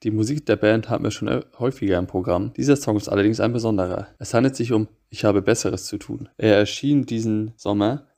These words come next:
nachdem der bekannte Virologe Drosten sich einen kleinen Schlagabtausch mit der Bild lieferte.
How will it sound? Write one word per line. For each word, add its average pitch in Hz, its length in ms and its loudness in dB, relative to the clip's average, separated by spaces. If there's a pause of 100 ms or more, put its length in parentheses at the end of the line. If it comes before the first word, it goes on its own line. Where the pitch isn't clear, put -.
nachdem 110 300 2
der 101 60 4
bekannte 120 460 2
Virologe 101 460 4
Drosten 107 560 -4
sich 107 140 -8
einen 98 140 -2
kleinen 139 220 -2
Schlagabtausch 110 800 0 (120)
mit 107 120 -6
der 123 60 -2
Bild 131 240 0
lieferte. - 440 -8